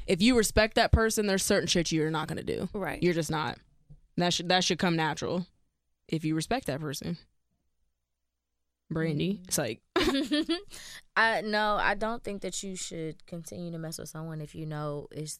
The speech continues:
Speaker 3: gonna just hurt them in the end. Um, yeah, I don't, I don't, I don't know. It's weird because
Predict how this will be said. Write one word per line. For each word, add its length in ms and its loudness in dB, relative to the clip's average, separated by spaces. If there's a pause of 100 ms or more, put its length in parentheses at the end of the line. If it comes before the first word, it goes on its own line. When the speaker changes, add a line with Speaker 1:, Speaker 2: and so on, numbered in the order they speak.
(160)
Speaker 3:
gonna 260 -8
just 220 -14
hurt 220 -10
them 160 -8
in 80 -8
the 80 -10
end. 440 -10 (800)
Um, 480 -12 (1300)
yeah, 320 -2
I 120 2
don't, 180 -8
I 60 -6
don't, 140 -6 (180)
I 80 0
don't 120 0
know. 240 0
It's 240 -8
weird 460 -6
because 500 -6